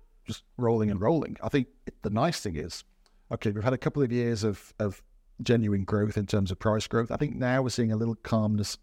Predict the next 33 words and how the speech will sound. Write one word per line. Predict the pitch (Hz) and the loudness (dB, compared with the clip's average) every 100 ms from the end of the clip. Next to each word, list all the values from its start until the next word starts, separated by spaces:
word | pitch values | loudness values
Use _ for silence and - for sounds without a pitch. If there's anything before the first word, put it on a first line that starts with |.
| _ | _
coming | - 113 | 0 0
back | 107 - | 0 -2
to | 117 | -2
the | |
market, | 107 104 90 | 0 0 -4
which | - | -4
is | 113 | -4
good. | - 160 - _ _ _ _ | 2 2 2 _ _ _ _
'Cause | - | 0
what | 135 131 | 2 2
you | |
don't | 120 143 127 117 | 2 4 4 2
want | 101 101 | 0 -2
is | |
the | 113 | 0
market | 110 101 110 | 0 0 -2
to | - | -2
overheat. | 104 98 90 123 - - _ _ _ _ | 0 0 0 0 0 -8 _ _ _ _
And | 110 | -4
I | 113 | -2
think | 139 120 | 0 0
we're | 120 | 0
seeing | - 123 117 | 2 2 2
just | 185 - | -2 0
gradual | 120 120 117 110 | 0 2 0 -2
price | - 113 104 | 0 0 0
rises, | 117 107 104 104 98 - _ _ - _ - - | 0 0 0 -4 -8 -12 _ _ -20 _ -20 -8
obviously | - 127 - 120 | -2 0 0 0
in | 110 | 2
the | |
more | 110 104 | 0 -2
popular | 117 107 104 | -4 -2 -2
locations. | 101 98 113 - 175 - | -2 -2 -2 -2 -4 -4